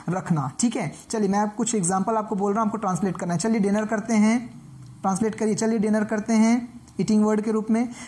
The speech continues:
चलिए lunch करते हैं, चलिए breakfast करते हैं, हो गया? चलिए मज़े करते हैं, चलिए party करते हैं, हो गया? चलिए इस picture को देखते हैं, या चलिए इस picture को देखिए,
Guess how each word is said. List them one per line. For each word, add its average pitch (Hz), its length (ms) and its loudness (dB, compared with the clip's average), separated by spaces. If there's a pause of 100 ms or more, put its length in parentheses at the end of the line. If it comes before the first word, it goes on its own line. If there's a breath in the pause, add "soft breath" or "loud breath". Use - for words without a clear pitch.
चलिए 226 200 0
lunch 208 260 0
करते 226 300 -2
हैं, 220 400 2 (320 loud breath)
चलिए 220 200 0
breakfast 202 520 -2
करते 220 280 -2
हैं, 226 500 2 (1300)
हो 196 80 0
गया? 254 300 0 (580 loud breath)
चलिए 214 240 2
मज़े 190 280 2
करते 214 300 -2
हैं, 220 460 2 (920)
चलिए 208 180 0
party 202 380 0
करते 220 280 -2
हैं, 220 400 4 (1300)
हो 190 80 -2
गया? 233 280 0 (1200 loud breath)
चलिए 262 200 0
इस 269 120 0
picture 240 320 -2
को 233 140 -2
देखते 226 340 0
हैं, 233 440 2 (140)
या 214 60 2
चलिए 240 220 0
इस - 80 0
picture 226 260 -2
को 220 120 -2
देखिए, 220 580 2